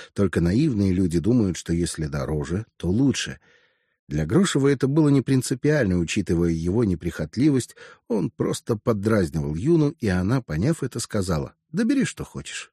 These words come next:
твои деньги". "Ты права, Юночка, всё, больше не спорим. Понимаешь ли, я слишком долго был обеспеченным человеком и отвык смотреть на ценники. Надо, значит, беру, а сколько стоит, не смотрю. Везёт некоторым. А я привыкла до копейки сравнивать.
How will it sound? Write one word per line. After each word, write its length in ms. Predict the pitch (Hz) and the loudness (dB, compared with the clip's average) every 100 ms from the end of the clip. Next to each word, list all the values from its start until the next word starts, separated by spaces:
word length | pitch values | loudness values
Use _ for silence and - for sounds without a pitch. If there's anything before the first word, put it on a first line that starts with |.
| _ | _
твои 340 | - 131 98 78 | -4 0 0 0
деньги". 420 | 80 71 69 - _ _ _ _ _ | -4 -6 -10 -16 _ _ _ _ _
"Ты 140 | 151 156 | 0 4
права, 320 | 185 151 147 | 4 6 6
Юночка, 520 | 139 123 95 - 82 | 6 4 2 -4 -6
всё, 240 | - 131 131 | -4 0 2
больше 340 | 127 120 - | 2 2 2
не 100 | 113 | 0
спорим. 460 | 104 - 85 73 67 _ _ _ | 0 -2 -2 -2 -6 _ _ _
Понимаешь 460 | 139 160 175 127 113 | 2 4 4 0 0
ли, 80 | |
я 240 | 101 101 139 | 2 2 0
слишком 560 | - 143 151 - 120 | 2 0 2 0 0
долго 260 | 123 131 117 | 2 0 0
был 200 | 117 117 | 2 2
обеспеченным 680 | 110 104 - 117 - 104 101 | 2 -2 -2 -4 -2 -2 -2
человеком 600 | 101 104 123 113 87 80 - - - | -2 -2 -2 0 -2 -4 -10 -20 -6
и 60 | 113 | -2
отвык 340 | 107 127 127 | 0 0 0
смотреть 460 | - 85 90 95 82 | 0 -4 0 -2 -2
на 100 | 87 | -4
ценники. 560 | - 90 76 65 - - _ - | -2 -2 -2 -6 -14 -20 _ -2
Надо, 480 | 135 123 120 104 67 | 0 2 2 0 -4
значит, 320 | 76 110 78 | -4 -4 -4
беру, 380 | 73 80 82 85 _ | -4 -2 -2 -6 _
а 140 | 87 | -6
сколько 340 | 82 - 104 104 | -6 -4 -4 -4
стоит, 480 | - 123 104 - - | -8 -6 -6 -8 -4
не 160 | 90 | -4
смотрю. 460 | 85 82 80 87 82 _ _ - | -2 -2 -2 -2 -4 _ _ 0
Везёт 400 | 156 151 143 127 | 2 4 2 2
некоторым. 520 | 135 110 - 95 85 - _ - _ - | -2 -2 -4 -4 -4 -8 _ -20 _ 0
А 100 | 117 | 4
я 140 | 208 | 4
привыкла 460 | 233 220 151 - 170 | 6 4 4 4 2
до 100 | 156 | 2
копейки 440 | 170 156 90 - | 0 0 -2 -2
сравнивать. 640 | 131 101 78 73 69 - | -6 -4 -4 -4 -8 -12